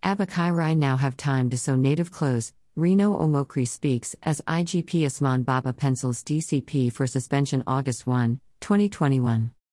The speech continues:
Former presidential spokesperson to Goodluck Abel Jonathan on New Media, Reno Omokri has said that the reported recommendation of the Nigerian army says twenty-eight Boko Haram fighters surrender alongside seventy-three family members August one,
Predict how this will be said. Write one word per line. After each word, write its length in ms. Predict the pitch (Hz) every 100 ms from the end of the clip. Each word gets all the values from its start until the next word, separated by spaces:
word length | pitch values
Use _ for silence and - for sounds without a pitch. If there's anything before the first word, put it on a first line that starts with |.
| _ _ _ _ _ _
Former 380 | - 208 208 151
presidential 680 | 160 143 147 139 139 139
spokesperson 760 | 135 - 147 - 151 139 - 135
to 60 | 131
Goodluck 440 | 151 143 139 131
Abel 300 | 131 127 123
Jonathan 500 | 147 139 139 135 131
on 160 | 123 135
New 100 | 160
Media, 540 | 156 156 131 120 123 - _
Reno 360 | 175 196 196 180
Omokri 580 | 147 143 139 - 131
has 160 | 127 123
said 220 | - 131
that 120 | 127
the 60 | 131
reported 560 | 135 127 - 160 139 131
recommendation 680 | 127 127 123 127 127 - 127
of 100 | 117
the 300 | 117 113 123
Nigerian 580 | 143 143 139 147 143 135 -
army 320 | 139 135 131
says 320 | - 131 123
twenty-eight 520 | - 170 180 160 143
Boko 360 | - 127 - 127
Haram 400 | 127 135 127 123
fighters 400 | - 127 127 120
surrender 600 | - 127 139 156 117 117 -
alongside 580 | 160 151 165 - 151
seventy-three 640 | - 160 175 175 170 156 147
family 380 | 143 135 139
members 420 | 139 131 127 123 -
August 360 | 147 151 160 -
one, 340 | 131 120 123